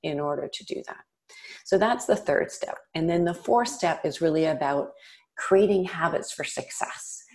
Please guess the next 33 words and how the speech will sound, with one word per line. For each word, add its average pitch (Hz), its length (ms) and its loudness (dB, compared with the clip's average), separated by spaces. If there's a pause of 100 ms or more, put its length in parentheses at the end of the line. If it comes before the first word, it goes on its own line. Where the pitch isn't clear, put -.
(120)
So 180 160 0 (120)
building 196 420 6
momentum 156 720 -2
by 143 120 -4
ensuring 175 600 2
that 160 160 0
the - 60 -6
habits 180 480 0
in 151 100 -4
your 147 180 -4
day 151 440 0 (300)
are 139 60 -10
supporting 156 600 0
your 143 100 0
future 139 380 -6
success - 580 -8
in 143 100 -8
terms 135 320 -10
of - 120 -8
where - 120 -6
you 80 140 -2
want - 220 -14
to - 100 -20
get - 240 -12
to. - 120 -12 (760)
And 165 120 -6
so 165 180 4
I 160 100 4
do 196 220 4
this 190 300 4
by 147 160 4
combining 156 800 -2
some 151 440 -2